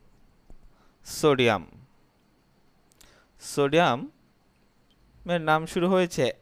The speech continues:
এস দিয়ে। খেয়াল করো, আমরা এর আগে এস বর্ণটি সালফারের জন্য ব্যবহার করেছি। এখন যদি এস বর্ণটি আমরা পুনরায় ব্যবহার করি, তাহলে আমরা এস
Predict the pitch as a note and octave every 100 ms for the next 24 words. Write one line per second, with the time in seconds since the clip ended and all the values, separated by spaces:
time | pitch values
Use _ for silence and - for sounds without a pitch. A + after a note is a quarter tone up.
0 | - C#3 D3 C3 A#2 G#2 E2 - _ _
1 | _ _ _ _ _ _ _ _ _ _
2 | _ _ - E3+ D3+ E3 F3+ A#2+ A#2 B2
3 | A#2+ - _ B2 D3+ D#3 A#2 D3 D#3+ A2+
4 | A2 - A#2+ D3+ - - - C3+ D3+ D#3+
5 | F3+ F3 C#3+ A2 - C3+ C#3 E3 E3 E3+
6 | F3 F3+ A#2+ A2 C3 A2+ A2 G2+ - F2
7 | - _ G#2 A#2 E3+ F3 F3+ B2 G2 F#2
8 | A#2 C3 C3+ C#3+ D3 D3+ C3+ C#3 G#2+ G2+
9 | C#3 C#3 D#3 F#3+ D3 C3 C3+ B2+ - D3
10 | A2 C#3 _ _ _ _ - C#3 E3+ B2+
11 | G#2+ - A#2 D3 C3 G#2 B2 - C3+